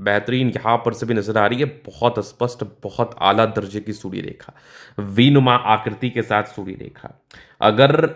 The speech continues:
वी नुमा आकृति के साथ सूर्य रेखा हो तो ये इस बात का परिचय कराती है कि व्यक्ति अपने गुण के दम पर आगे बढ़े हैं,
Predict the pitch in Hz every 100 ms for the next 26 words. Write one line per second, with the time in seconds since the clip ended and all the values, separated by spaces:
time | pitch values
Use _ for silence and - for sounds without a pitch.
0 | 120 101 113 135 139 135 107 107 113 104
1 | 131 127 117 110 120 120 117 117 113 110
2 | 101 110 107 107 95 117 - _ _ _
3 | 110 104 131 139 123 120 110 113 - 135
4 | 117 107 123 123 110 117 131 135 120 98
5 | 104 - 139 135 110 123 127 110 110 135
6 | 123 120 117 123 117 135 127 107 98